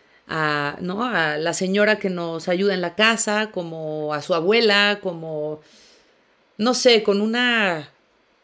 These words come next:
calidez y un respeto que sí sé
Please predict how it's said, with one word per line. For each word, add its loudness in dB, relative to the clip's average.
calidez 2
y -12
un 0
respeto 2
que 4
sí 0
sé 0